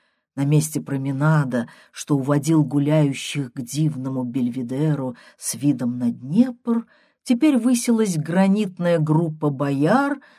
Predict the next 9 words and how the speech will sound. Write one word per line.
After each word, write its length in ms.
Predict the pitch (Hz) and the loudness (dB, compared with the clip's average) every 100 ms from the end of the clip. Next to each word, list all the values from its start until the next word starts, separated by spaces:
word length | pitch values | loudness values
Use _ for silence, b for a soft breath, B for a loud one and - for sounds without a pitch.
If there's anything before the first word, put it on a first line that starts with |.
| b | b
с 140 | 214 | -10
Богданом 580 | 214 254 240 254 254 247 | 2 4 6 6 6 4
Хмельницким – 1040 | 240 233 233 226 226 233 - - 208 196 185 B - | 4 8 8 8 6 4 0 -4 -2 -2 -6 B 0
и 60 | |
огромная 840 | 175 175 151 156 190 220 208 190 180 | 4 6 6 6 8 6 4 2 0
металлическая 1080 | 165 156 143 156 156 143 - - 131 135 - | -2 -2 2 2 2 -4 -8 -6 -6 -6 -6
арка. 640 | 127 107 - _ - - _ _ _ _ _ _ | -10 -10 -12 _ -20 -20 _ _ _ _ _ _
Сам 400 | - - 160 151 | -10 0 4 4
променад 760 | 120 131 131 135 139 147 131 | 0 -6 -6 -4 -2 -2 -4